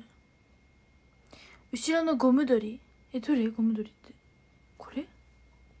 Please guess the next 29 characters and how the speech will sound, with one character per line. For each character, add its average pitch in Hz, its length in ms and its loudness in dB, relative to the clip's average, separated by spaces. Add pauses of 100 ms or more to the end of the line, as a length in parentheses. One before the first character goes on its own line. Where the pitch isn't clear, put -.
(960)
あ、 277 100 -2
そ 339 180 8
う、 254 40 -2
ち - 120 -8
り 302 80 -2
め 320 140 2
ん 320 60 -2
パ 349 160 8
ー 294 60 2
テ 240 120 -6
ィ - 20 0
ー 214 40 0
も 208 100 -4
ね、 220 280 -4
次 262 140 -4
回 220 220 2
の 202 100 -6
ち - 160 -10
り 214 60 -2
め 208 100 -4
ん 208 80 -6
パ 214 120 -8
ー 202 60 -10
テ 208 140 -16
ィ 202 40 -10
ー 202 40 -10
は、 214 100 -12 (640)
え 202 460 -10
ー、 - 0 -